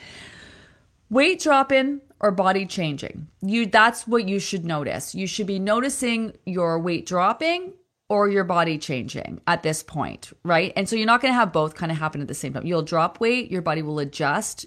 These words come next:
right, to that weight, which you'll notice those changes happening. Um, th-, really, those four reasons why your weight might be slower to move, like, that's, you know, there's a problem when nothing's happening. When you're doing all of these things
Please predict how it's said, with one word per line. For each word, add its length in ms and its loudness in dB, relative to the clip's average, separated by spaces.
right, 340 0
to 200 -4
that 200 0
weight, 260 0
which 160 -10
you'll 120 -4
notice 300 -4
those 200 -6
changes 400 -8
happening. 420 -10
Um, 280 4
th-, 300 2
really, 440 4
those 300 4
four 280 4
reasons 380 -2
why 120 2
your 120 0
weight 180 -2
might 160 -2
be 120 -4
slower 320 -2
to 160 -8
move, 260 -4
like, 160 0
that's, 320 2
you 260 -2
know, 160 2
there's 200 -4
a 40 -6
problem 380 -2
when 180 -2
nothing's 440 -2
happening. 440 -10
When 180 -2
you're 100 -2
doing 280 -2
all 240 2
of 80 -4
these 220 -4
things 420 -4